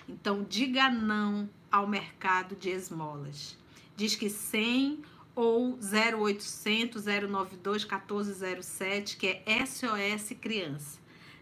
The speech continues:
Não troque a infância por moedas. Então, fica aqui o nosso, nosso parabéns, realmente, e o nosso apoio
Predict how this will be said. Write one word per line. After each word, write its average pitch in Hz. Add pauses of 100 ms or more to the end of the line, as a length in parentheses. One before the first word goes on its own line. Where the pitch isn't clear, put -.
Não 262 (160)
troque 214
a 202
infância 254 (420)
por 220 (220)
moedas. 165 (240)
Então, 190
fica 247
aqui 220
o 226
nosso, 202
nosso 202
parabéns, 214
realmente, 190
e 202
o 202
nosso 196
apoio 208